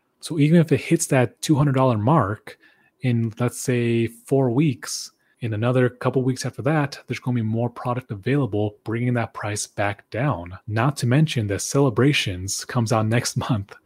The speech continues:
and so you can expect a lot of people's attention to shift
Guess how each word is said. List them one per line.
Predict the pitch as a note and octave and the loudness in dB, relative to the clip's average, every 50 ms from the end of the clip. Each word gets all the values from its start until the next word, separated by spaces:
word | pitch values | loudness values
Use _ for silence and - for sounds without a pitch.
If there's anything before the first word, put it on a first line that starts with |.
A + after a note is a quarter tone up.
| _ - - - - - | _ -20 -20 -16 -4 -2
and | B2+ A#2 | 0 0
so | - - B2+ | 2 4 4
you | C#3 C#3 | 4 4
can | - D3 | 6 4
expect | C3 A#2 - - - - C#3+ C3+ B2 - | 4 2 0 -4 -2 0 0 0 0 -2
a | B2+ A2 | -4 -4
lot | G2+ A2 A#2+ B2+ | -2 0 0 0
of | B2+ C3 | 0 0
people's | - C#3 A2+ A#2+ A2 - | -2 -2 -2 -2 -4 -4
attention | G2 - - - - D#3+ F3 D#3 - - G2 F#2+ - | -4 -8 -8 -4 0 2 2 2 2 -2 -4 -6 -4
to | - G#2 | -4 -4
shift | - - - - C#3 - - - - | -4 -2 2 4 2 2 2 -4 -18